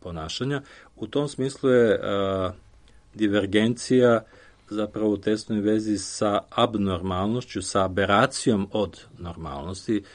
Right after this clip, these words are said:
Reč abnormalnost zapravo podrazumeva upravo divergiranje, udaljavanje, a ne konvergira-, konvergiranje ili saobražavanje sa nečim što bi bilo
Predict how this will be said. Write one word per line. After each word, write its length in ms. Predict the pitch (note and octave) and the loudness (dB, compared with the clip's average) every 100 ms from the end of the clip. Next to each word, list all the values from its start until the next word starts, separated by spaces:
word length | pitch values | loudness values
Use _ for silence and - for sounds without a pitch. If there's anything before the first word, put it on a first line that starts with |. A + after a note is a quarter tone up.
| - - | -20 -6
Reč 300 | G2+ F2+ - | -4 -4 -4
abnormalnost 920 | G#2 F2+ F2+ E2+ F2+ F#2 G2+ F#2 - | -2 -2 -6 -6 -4 -4 -4 -6 -10
zapravo 520 | F2+ F2+ G2 F#2+ F2+ - | -6 -6 -4 -4 -4 -8
podrazumeva 580 | - F#2 F#2 F#2+ G2 G2 | -16 -12 -10 -6 -4 -4
upravo 380 | G2 G#2 G#2 G2 | -6 -2 0 0
divergiranje, 920 | G2 G2 G2 F#2 G2+ A2+ C3+ A#2 F#2 | 0 0 -2 -2 0 2 2 0 0
udaljavanje, 800 | F2 F2+ F#2 F#2+ A2 B2 B2 A2+ - - - - | -4 -6 -2 -2 0 0 0 0 -4 -20 -20 -8
a 120 | G2+ | -4
ne 220 | G#2+ G2+ | -2 -2
konvergira-, 720 | A2 G2 F#2+ F2+ F#2+ G#2 A2 A2 - | -2 -2 -2 -2 0 2 2 -4 -10
konvergiranje 800 | - G2+ G2 F#2+ F#2+ G#2 A2 G#2+ | -10 -6 -4 -4 -2 -2 0 0
ili 160 | G2 F#2 | 0 -2
saobražavanje 960 | - A2 F#2+ G2 F2+ F#2+ G#2 A#2+ A#2 | 0 2 2 0 -2 0 0 0 0
sa 260 | G#2+ - G#2 | 0 0 0
nečim 340 | G#2 G2+ - | 0 -4 -6
što 180 | F#2 - | -10 -8
bi 120 | F#2 | -6
bilo 320 | F#2 G2 G2 | -6 -4 -4